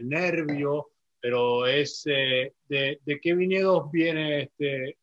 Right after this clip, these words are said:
este vino? Es una, eh, un,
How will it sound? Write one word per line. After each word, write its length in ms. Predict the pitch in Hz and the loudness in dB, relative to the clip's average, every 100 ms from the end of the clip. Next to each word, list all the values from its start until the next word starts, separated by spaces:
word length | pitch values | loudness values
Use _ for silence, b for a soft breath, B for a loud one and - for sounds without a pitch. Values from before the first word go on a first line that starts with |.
| _ | _
este 280 | 131 - 147 | -14 -6 -6
vino? 300 | 139 120 117 | -4 -6 -8
Es 140 | - | -8
una, 560 | 151 156 151 143 139 120 - _ _ _ _ | -6 -2 -2 0 -2 -4 -10 _ _ _ _
eh, 260 | 127 117 | -4 -2
un, 340 | 127 139 165 | -2 -2 -6